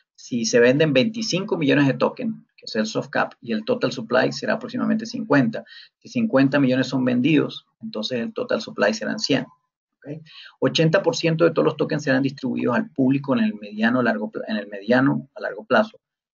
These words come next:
Esto permitirá el crecimiento de la tecnología real y de los tokens. Aquí están los criterios de distribución, ¿ok?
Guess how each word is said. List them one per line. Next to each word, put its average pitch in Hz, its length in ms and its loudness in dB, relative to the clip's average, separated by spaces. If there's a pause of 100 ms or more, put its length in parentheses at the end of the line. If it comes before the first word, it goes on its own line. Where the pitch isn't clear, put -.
(120)
Esto 147 400 2
permitirá 120 880 0 (100)
el 113 140 -6
crecimiento 120 880 -2
de 113 180 -6
la 107 140 0
tecnología 107 760 -2
real 117 380 2
y 107 120 -10
de 98 180 -18
los - 160 -20
tokens. - 440 -6 (300)
Aquí 127 160 -6
están 147 240 2
los 135 100 0
criterios 123 380 -2
de 120 80 2
distribución, 151 840 0 (360)
¿ok? - 200 -8